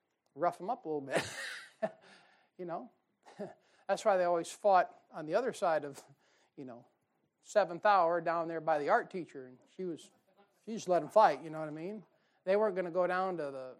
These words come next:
the chemistry teacher who was a track and field coach, or they wouldn't go down to the gym where the P E coach, why? He'd,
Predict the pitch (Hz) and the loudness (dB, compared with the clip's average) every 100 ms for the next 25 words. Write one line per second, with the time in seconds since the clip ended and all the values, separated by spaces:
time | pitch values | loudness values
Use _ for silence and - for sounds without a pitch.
0 | 170 151 214 233 180 175 - 175 170 180 | -20 -8 -4 -2 -4 -14 -10 -12 -10 -12
1 | 160 139 127 - 185 180 143 202 214 - | -10 -12 -6 0 0 -2 -8 -4 -4 -4
2 | 147 143 165 151 135 160 165 160 156 165 | -8 -8 -10 -16 -14 -12 -12 -12 -10 -10
3 | 165 147 135 147 175 160 156 135 - 180 | -10 -14 -12 -10 -8 -10 -12 -14 -12 -12
4 | 165 170 175 151 170 170 147 160 143 _ | -12 -12 -10 -12 -10 -12 -10 -16 -20 _
5 | _ - _ _ _ 185 | _ -20 _ _ _ -20